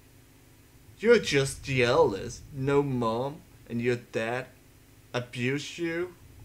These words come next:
Wow. What a dense human being we meet. Oh well. You are jealous because nobody will save you.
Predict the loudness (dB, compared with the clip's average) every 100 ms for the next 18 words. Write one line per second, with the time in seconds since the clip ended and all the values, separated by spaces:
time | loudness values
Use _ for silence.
0 | -16 -10 -6 -4 -6 -8 -10 -10 -10 -12
1 | -12 -14 -16 -20 -20 -20 -20 -20 -20 -20
2 | -20 -20 -20 -20 -20 -20 -4 -2 -2 -4
3 | -4 -4 -4 -6 0 2 2 -4 -4 0
4 | 2 2 -2 -4 -4 -4 -6 -8 -18 -20
5 | -20 -20 -20 -20 -20 -18 -16 -16 -16 -18
6 | -18 -18 -14 -14 -14 -18 -10 0 2 4
7 | 2 -2 -18 -20 -20 -20 -20 -20 -20 -20
8 | -20 -20 -20 -20 -20 -20 -20 -20 -20 -20
9 | -20 -20 -20 -20 -20 -20 -20 -20 -16 -6
10 | -4 -4 -4 0 2 2 -2 -6 -6 -6
11 | -2 -2 -2 -6 -6 4 6 6 4 0
12 | -2 -4 -6 -4 -4 -6 -6 -4 -4 -8
13 | -10 2 4 6 4 -2 -6